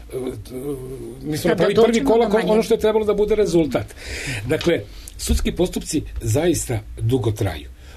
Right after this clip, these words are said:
Speaker 1: Oni mogu da budu posledica zloupotreba, ali kod nas to nije, e, znate, kada je zloupotreba, to je relativno mali broj slučajeva.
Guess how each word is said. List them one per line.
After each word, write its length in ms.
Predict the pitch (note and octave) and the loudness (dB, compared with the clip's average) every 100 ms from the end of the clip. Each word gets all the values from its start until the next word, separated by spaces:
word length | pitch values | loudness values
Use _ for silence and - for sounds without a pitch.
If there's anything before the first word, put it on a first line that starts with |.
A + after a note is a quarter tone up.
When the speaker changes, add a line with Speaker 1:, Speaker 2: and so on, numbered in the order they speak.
| - | -4
Speaker 1:
Oni 180 | B2 C#3 | -2 2
mogu 300 | F#3+ A3+ C#3 | 2 2 2
da 100 | C3 | 2
budu 260 | A#2+ A#2+ | 0 0
posledica 480 | G#2+ G#2+ G#2+ G#2+ A2+ | 0 0 0 0 0
zloupotreba, 680 | G2 G2 F2 - F2 E2 - - | 0 0 -4 -10 -12 -12 -12 -8
ali 300 | A2+ A#2 A#2 | -2 -2 -2
kod 240 | - A2 | -4 0
nas 220 | B2 F#3 - | 0 0 -4
to 120 | C3+ | -4
nije, 320 | D3+ G3+ - | -2 -2 -4
e, 120 | B2+ B2+ | -4 -4
znate, 200 | E3 - | -4 -6
kada 160 | C#3+ B2+ | -4 -2
je 40 | |
zloupotreba, 540 | C#3 A3 G3+ G3+ D#3+ | 0 -2 -2 0 0
to 200 | C#3+ F#3+ | 0 0
je 160 | G#3 D3+ | 0 0
relativno 600 | A#2+ E3+ G#3+ G#3 F#3 E3 | 0 -2 -2 -2 -2 0
mali 400 | C#3 D#3+ G3 C#3 | 0 0 2 2
broj 260 | A#2 B2 A2+ | 2 2 2
slučajeva. 600 | - G#2 F#2 - - C#2+ | 0 -4 -6 -8 -12 -16